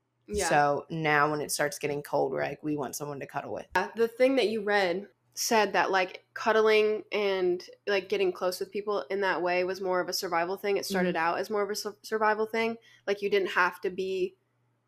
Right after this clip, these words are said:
Speaker 1: in love with that person or
Speaker 2: Yeah.
Speaker 1: whatever, you know, to cuddle them. And now it's more of a, uh, it's, like, morphed over time into something that's just desired by humans.
Speaker 2: Yeah.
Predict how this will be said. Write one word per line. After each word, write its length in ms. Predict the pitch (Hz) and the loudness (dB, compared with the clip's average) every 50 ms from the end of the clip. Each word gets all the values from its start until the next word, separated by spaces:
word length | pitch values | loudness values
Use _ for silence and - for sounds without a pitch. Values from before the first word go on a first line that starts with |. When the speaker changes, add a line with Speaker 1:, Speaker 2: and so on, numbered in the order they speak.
| _ _ - | _ _ 0
Speaker 1:
in 200 | 214 214 202 180 | 0 2 2 4
love 180 | 175 185 180 | 2 2 2
with 100 | 202 185 | 2 0
that 200 | - 165 - - | 0 0 0 0
person 280 | - 180 185 - 208 196 | -2 -4 -4 -2 -2 0
or 40 | 196 | 0
Speaker 2:
Yeah. 60 | 180 | 2
Speaker 1:
whatever, 300 | 185 190 202 202 214 208 208 | 4 2 2 2 2 0 2
you 100 | 208 214 | 2 2
know, 220 | 214 208 208 214 - - - - - _ - | 4 4 2 2 0 -6 -20 -20 -20 _ -10
to 400 | - - 233 214 196 190 180 - - _ | -4 2 4 6 6 6 4 0 -4 _
cuddle 300 | - - 202 180 190 202 | -6 -2 0 2 2 2
them. 220 | 214 233 233 233 240 | 2 2 2 2 2
And 100 | 196 190 | 2 2
now 160 | 190 185 185 | 4 4 4
it's 140 | 180 175 - | 2 0 0
more 160 | 190 185 185 | 0 0 0
of 60 | 180 | 0
a, 120 | 185 185 - _ _ - | -2 -6 -10 _ _ -6
uh, 220 | 190 185 170 - - | -4 -2 -2 -2 -4
it's, 160 | 202 196 - 214 | -6 -4 -2 -4
like, 120 | 196 202 | -4 -4
morphed 420 | 196 196 190 190 190 190 196 - - | -4 -2 0 2 2 2 0 -2 -4
over 200 | 180 190 185 185 185 | -4 -4 -4 -4 -6
time 280 | - 190 170 170 175 | -2 -2 -2 0 0
into 160 | 175 - 202 | -2 -4 -6
something 300 | 190 - 196 185 185 180 | -8 -6 -6 -4 -2 -2
that's 240 | 180 170 175 - - | -2 -2 -2 -6 -8
just 160 | 190 185 - - | -10 -8 -6 -4
desired 460 | 190 190 185 165 151 156 160 160 160 | -4 0 2 2 2 2 2 -2 -4
by 120 | - 139 - | -4 -4 -4
humans. 520 | 196 202 175 165 160 - 113 - 202 - | -4 -4 -4 -4 -4 -4 -6 -10 -8 -6
Speaker 2:
Yeah. 360 | 190 185 175 165 160 160 156 | -4 -2 0 0 0 -2 -4